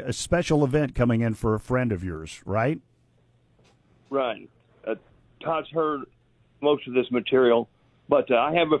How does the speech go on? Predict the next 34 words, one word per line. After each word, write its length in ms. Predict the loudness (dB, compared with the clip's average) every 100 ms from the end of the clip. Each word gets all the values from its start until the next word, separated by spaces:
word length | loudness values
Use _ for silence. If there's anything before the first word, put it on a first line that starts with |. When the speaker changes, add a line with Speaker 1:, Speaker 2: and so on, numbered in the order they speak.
| 0
Speaker 2:
friend, 420 | 2 2 2 0
Bob 240 | 0 0
Nance, 420 | 2 2 2 0 -6 -14 -2
who's 240 | 2 2
getting 240 | 2 2 4
married 280 | 4 4
tomorrow 360 | 4 4 4 4
evening, 460 | 4 2 0 -6 -8 0
Friday 280 | 0 2
evening, 420 | 2 2 0 -4 -10 _ _ _ 0
to 100 | 2
Jeanette. 480 | 4 4 2 0 -6 _ _ _ _ _ _ -2
And 160 | 0
I 80 | 2
just 200 | 2 2
wanted 240 | 2 2 -2
to 60 | -2
say 420 | 2 2 2 -2 -8 _ _ _ -4
that 280 | 2 2 2 -4 _ -4
I 180 | -2 0
have, 340 | 2 2 2
uh, 240 | 2 2 -2 -10 _ _ _ -12 -4
I 120 | 0
have 180 | 2 2
experience. 560 | -2 -2 2 2 0 -6 _ _ _ _ _ _ -4
You 120 | 2
know, 280 | 2 2 -2 _ _ _ -2
Susan 220 | 2 4
and 100 | 4
I 60 | 2
have 80 | 2
been 160 | 2
married 260 | 4 4 2 0
for 240 | 0 0